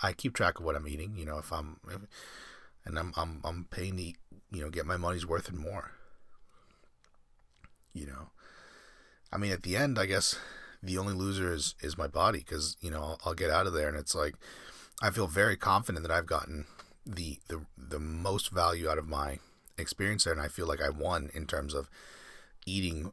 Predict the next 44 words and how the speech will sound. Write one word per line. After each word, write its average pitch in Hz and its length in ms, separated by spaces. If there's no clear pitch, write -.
more 85 260
than 80 140
twenty-five 82 460
dollars 76 260
worth 78 200
of - 60
food. 107 320
But 73 140
then 87 100
it's, - 360
you 80 80
know, 80 160
it's - 120
like, - 160
you 90 60
know, 78 80
I'm 80 100
pretty - 220
full. 101 420
Did 85 140
I 78 80
need 78 160
to - 180
eat, 80 380
uh, 71 320
you 80 160
know, 71 240
thirty-six - 420
pieces 78 360
of, 73 280
of, 73 380
you 85 60
know, 76 60
thirty-six - 840
individual 82 340
pieces 87 280
of, 73 200
of, 76 280
of, - 360
uh, 71 200
of 80 80
sushi 107 420
or 73 80
rolls? 95 420